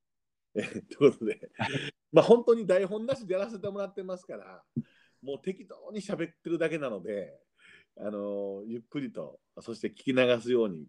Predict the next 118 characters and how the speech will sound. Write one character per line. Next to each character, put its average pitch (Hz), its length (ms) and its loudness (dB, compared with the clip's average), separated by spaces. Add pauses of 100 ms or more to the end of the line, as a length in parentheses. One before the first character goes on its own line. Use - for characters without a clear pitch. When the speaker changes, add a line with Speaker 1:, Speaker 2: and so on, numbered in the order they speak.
Speaker 1:
聞 117 80 -4
い 110 60 -2
て 110 80 -4
い 107 80 -2
た 107 100 -6
だ 104 120 2
い 95 80 -2
て、 - 240 -16
冷 131 80 -4
や 135 120 0
し 139 120 -4
飴 110 160 -2
飲 95 120 -8
み 101 80 -8
な 98 100 -10
が 104 80 -8
ら、 95 100 -10
お 104 80 -2
風 135 100 0
呂 117 80 2
入 98 180 -4
り 98 40 -20
な 98 100 -12
が 101 100 -10
ら、 98 160 -12
も 95 220 -12
う - 40 -20
こ 110 60 0
れ 104 120 -10
聞 127 80 -12
い 117 60 -12
て 117 80 -8
い 107 60 -10
た 113 80 -6
だ 113 80 0
い 101 60 -4
た - 80 -18
ら 85 80 -6
最 160 180 -2
高 165 120 -6
ち - 60 0
ゃ 151 60 4
う 151 60 -4
か 127 100 -4
な 92 140 -10
と 90 100 -12
思 95 160 -8
っ 85 40 -20
て 95 80 -12
る 92 80 -12
ん 85 60 -20
で 80 60 -20
す - 80 -20
け - 60 -20
ど - 80 -4 (320)
も。 - 80 -8 (300)
Speaker 2:
<laughs> - 220 -6
Speaker 1:
え 87 260 -4
ー、 - 60 -20 (260)
ま 113 120 2
あ、 - 40 4
明 - 60 -2
日 - 120 -4
か 139 80 4
ら 117 120 2
ま 113 80 -2
た 113 80 -2
月 110 260 -6
曜 165 100 0
日 131 100 -2
と 113 60 -6
い - 20 -2
う - 20 -4
こ 110 100 -4
と 104 120 -4
で、 - 220 -8 (360)
え 98 360 -2
ー、 98 40 -4
皆 117 120 -4
さ 98 320 -10
ん、 85 40 -16
も 104 100 -2
や 127 140 2
も 110 100 -2
や 98 120 -4
を 92 60 -4
吹 117 160 -10
っ - 60 -20
飛 143 140 2
ば 165 120 4
し 165 60 -10
て、 - 300 -2 (360)
え 98 140 8
ー、 95 40 -2
一 92 140 -8
週 110 120 -4
間 95 180 -6
頑 117 160 -2
張 120 80 0
っ 113 60 -6
て 117 100 -6
い 110 60 -6
た 113 100 -10
だ 117 100 -2
き 120 80 -10
た 120 120 -2
い 104 40 -4
な 110 120 -4
と 110 80 -6
い 110 60 -2
う - 20 -2
ふ 104 40 -6
う - 20 -8
に 110 60 -4
思 117 180 -2
い 120 40 0
ま 117 160 -4
す。 - 260 -20